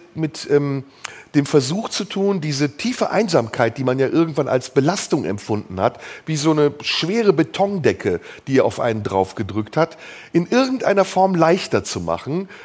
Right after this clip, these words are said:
und sich selbst das Gefühl zu geben, okay, ich kann damit umgehen. Ich habe nämlich noch einen Moment,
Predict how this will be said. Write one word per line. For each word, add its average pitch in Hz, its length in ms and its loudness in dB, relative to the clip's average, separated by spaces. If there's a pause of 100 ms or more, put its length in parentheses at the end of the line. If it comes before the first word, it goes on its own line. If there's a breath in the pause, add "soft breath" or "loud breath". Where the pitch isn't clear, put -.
(140 loud breath)
und 156 160 0
sich 151 180 -4
selbst - 360 0
das 214 160 -2
Gefühl 196 320 -4
zu 196 160 -2
geben, 170 460 -2 (380 loud breath)
okay, 196 260 6
ich 156 160 2
kann 185 160 4
damit 175 240 2
umgehen. 104 640 0
Ich 143 140 -2
habe 165 140 2
nämlich 175 240 -2
noch 160 160 0
einen 147 120 -2
Moment, 143 600 4